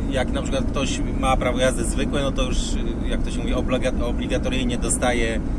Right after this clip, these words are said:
yy, na motocykl, yy, w-, od razu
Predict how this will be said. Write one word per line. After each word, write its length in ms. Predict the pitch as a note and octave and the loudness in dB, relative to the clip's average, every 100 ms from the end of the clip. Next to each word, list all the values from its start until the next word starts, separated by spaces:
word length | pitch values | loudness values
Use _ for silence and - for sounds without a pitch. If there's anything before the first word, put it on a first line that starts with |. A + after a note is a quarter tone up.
| - - - A2 G#2 G#2 G#2 G#2 G#2+ G#2 - | -2 -2 -2 0 0 0 2 2 2 4 6
yy, 100 | G#2 | 6
na 440 | G2 - A2 G#2+ | 8 6 6 4
motocykl, 840 | G#2+ G#2+ G#2+ A2+ - A2 G2 G2+ | 2 2 2 2 0 0 0 2
yy, 80 | G2+ G2 - - - - - - F#2+ G2 G2 | 2 4 2 2 0 0 -2 -2 0 0 -2
w-, 200 | - - | -2 -2
od 120 | G#2 | 0
razu 260 | A2 A2 | 2 2